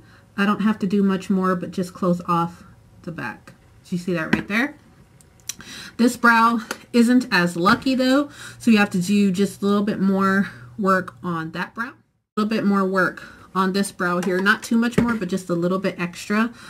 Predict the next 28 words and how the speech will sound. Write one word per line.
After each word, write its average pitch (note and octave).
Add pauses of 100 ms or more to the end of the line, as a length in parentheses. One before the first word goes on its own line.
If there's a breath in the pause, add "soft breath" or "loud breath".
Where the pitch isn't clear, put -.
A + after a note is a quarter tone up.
(200 loud breath)
What F#3+
I'm A3
gonna C4
do, F#3
so F3
since F#3+
I F#3+
probably C4+
can G#3+
just G3 (240 loud breath)
do E3+
one, D#3+ (200)
two A#3+
marks, G#3+
strokes F#3+
right F3+
there, F#3+ (400 loud breath)
I G3
need G3+
to G3+
fill G3+
in F#3
here. A#3+ (2250)
Hopefully A3
you A3+
guys F#3
can D#3+
see. A#2+